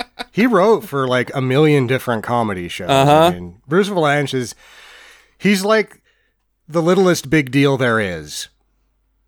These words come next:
Speaker 2: Yeah, what's, what's the, what's his kind of counter, the Harvey, uh, Harvey Danger?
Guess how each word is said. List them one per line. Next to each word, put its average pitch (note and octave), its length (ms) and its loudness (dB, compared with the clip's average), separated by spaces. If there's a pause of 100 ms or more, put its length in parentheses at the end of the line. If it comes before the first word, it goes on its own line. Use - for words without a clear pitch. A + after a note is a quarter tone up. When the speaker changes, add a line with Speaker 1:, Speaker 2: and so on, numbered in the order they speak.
(140)
Speaker 2:
Yeah, C3+ 240 4
what's, D3 280 -2
what's F3+ 280 -2
the, E3 240 2 (260)
what's F#3+ 200 -2
his D#3 220 0
kind C#3+ 300 -2
of B2 120 -4
counter, A#2 340 0 (260)
the G#2+ 300 0
Harvey, B2 500 0
uh, G2 300 2 (960)
Harvey B2 340 0
Danger? A2 680 -4